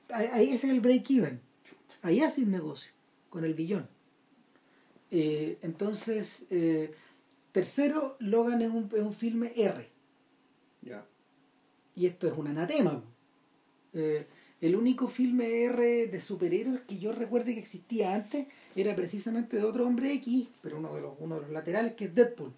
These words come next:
Speaker 2: Ya.
Speaker 1: Y que fue concebido de esa forma. También era una jugada medio arriesgada y resultó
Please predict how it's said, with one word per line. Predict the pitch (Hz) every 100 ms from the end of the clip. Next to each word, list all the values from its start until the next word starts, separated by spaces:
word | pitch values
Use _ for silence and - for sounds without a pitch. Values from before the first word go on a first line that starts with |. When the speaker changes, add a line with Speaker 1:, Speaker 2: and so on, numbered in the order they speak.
| - - -
Speaker 2:
Ya. | 120 110 - _ _ _
Speaker 1:
Y | 175
que | 180
fue | 196 226
concebido | 240 233 214 196 240 277 269
de | 269
esa | 269
forma. | - 208 165 151
También | - 160 190
era | 226
una | 226
jugada | 226 214 208 226
medio | 226 220
arriesgada | 208 202 254 277 294 220
y |
resultó | 156 151 151 147 220 196 -